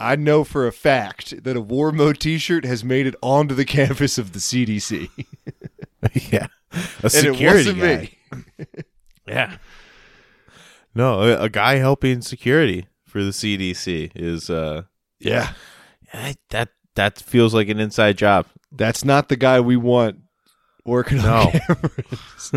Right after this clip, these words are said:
Speaker 1: <laughs>
Speaker 2: No.
Speaker 1: Yeah. For those of you who don't know what War Mode is, it's a podcast. Go check it out. Just listen to it for a couple minutes and you will get the vibe.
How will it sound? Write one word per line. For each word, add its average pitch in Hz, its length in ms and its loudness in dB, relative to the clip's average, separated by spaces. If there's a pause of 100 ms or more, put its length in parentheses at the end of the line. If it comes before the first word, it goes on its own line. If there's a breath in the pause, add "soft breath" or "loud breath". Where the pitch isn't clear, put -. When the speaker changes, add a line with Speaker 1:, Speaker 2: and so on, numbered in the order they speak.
(140)
Speaker 1:
<laughs> - 80 -16
Speaker 2:
No. 107 380 2 (1700 loud breath)
Speaker 1:
Yeah. 107 260 0 (340)
For 143 80 -4
those 165 240 2
of 156 40 -6
you 175 80 -4
who 151 40 -2
don't 160 180 0
know 160 60 -2
what 143 140 -2
War 131 240 0
Mode 110 260 -2
is, 107 140 -6
it's 113 140 -12
a - 40 -20
podcast. 117 720 -4
Go 139 160 0
check 160 260 0
it 156 80 -2
out. 143 300 0 (220)
Just 135 160 -8
listen 147 280 0
to 139 120 6
it 120 80 2
for 127 120 -4
a 117 60 -4
couple 143 280 0
minutes 147 360 -2
and 120 140 -4
you 135 100 0
will 117 140 -2
get 120 260 0
the 120 80 -4
vibe. 90 440 -4